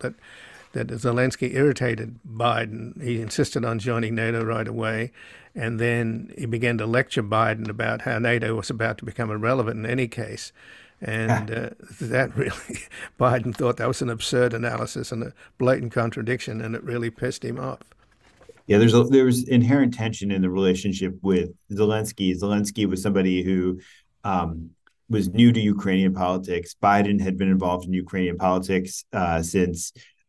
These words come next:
Speaker 2: uh, for, for much longer time than Zelensky. Zelensky is somebody who relies on, um,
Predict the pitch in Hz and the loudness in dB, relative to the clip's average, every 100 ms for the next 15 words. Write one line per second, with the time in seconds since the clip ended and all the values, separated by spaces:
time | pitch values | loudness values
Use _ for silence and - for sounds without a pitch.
0 | - 92 82 80 76 - - - - 113 | 0 4 4 2 -2 -6 -10 -8 0 4
1 | 113 - 107 95 90 90 98 92 92 87 | 4 2 2 2 2 2 2 2 0 -2
2 | 98 98 92 92 95 87 87 85 - _ | -6 -6 -6 -2 0 0 -2 -8 -20 _
3 | _ - 117 113 113 110 107 101 104 101 | _ 2 4 4 2 2 2 2 2 2
4 | 101 95 98 98 92 95 110 101 92 90 | 2 2 2 2 2 0 0 2 2 -2
5 | 92 92 95 92 - 95 90 87 85 85 | -4 -4 -6 -8 -8 -4 -2 -2 -4 -4
6 | 85 85 85 82 | -6 -6 -6 -6